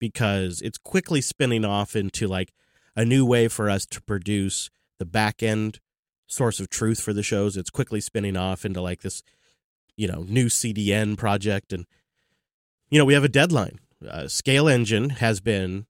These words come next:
a fantastic host for, like, m-, a decade, at least.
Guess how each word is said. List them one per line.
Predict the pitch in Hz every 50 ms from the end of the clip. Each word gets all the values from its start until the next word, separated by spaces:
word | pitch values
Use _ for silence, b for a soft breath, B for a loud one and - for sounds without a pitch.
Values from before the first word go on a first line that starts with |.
| _ _ _ _ _ _ -
a | 120 120
fantastic | 107 - 120 107 107 107 - 120 131 123 120 - - 117 120
host | 131 131 113 98 110 - -
for, | - - 113 110
like, | 104 104 104 98 92 87 - - _ _ _ _ _ _ _ _ _ _ _ _ _ _ _ _ _ _ _ -
m-, | 104 107 _ _ - 117
a | - 135
decade, | 120 135 131 143 - - 87 73 - 107 _ _ _ _ _ _ _ _ _ _ -
at | 101 92
least. | 95 120 123 98 95 117 - - - - -